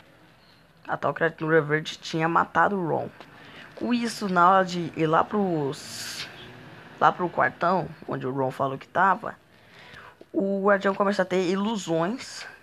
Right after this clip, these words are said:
com Tinky Winky, Lala e Paul. Ilusões, assim. Tipo, aparecendo, falando, "Você quer brincar?" e tal. Com isso, depois que pega o cartão, o guardião,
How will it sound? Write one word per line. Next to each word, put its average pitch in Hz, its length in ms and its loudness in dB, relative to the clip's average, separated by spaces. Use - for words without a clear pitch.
com 190 340 2
Tinky 202 300 -4
Winky, 190 560 -2
Lala 185 680 2
e 196 120 -4
Paul. 165 360 -2
Ilusões, 175 720 -2
assim. - 380 -6
Tipo, 139 500 -4
aparecendo, 165 600 0
falando, 151 240 0
"Você - 200 -6
quer 359 160 -2
brincar?" 247 600 -2
e 180 100 -4
tal. - 320 -6
Com 220 140 2
isso, 226 160 -4
depois 208 340 2
que 214 140 -6
pega 190 200 4
o 160 80 0
cartão, 180 640 0
o 127 720 -4
guardião, 147 600 0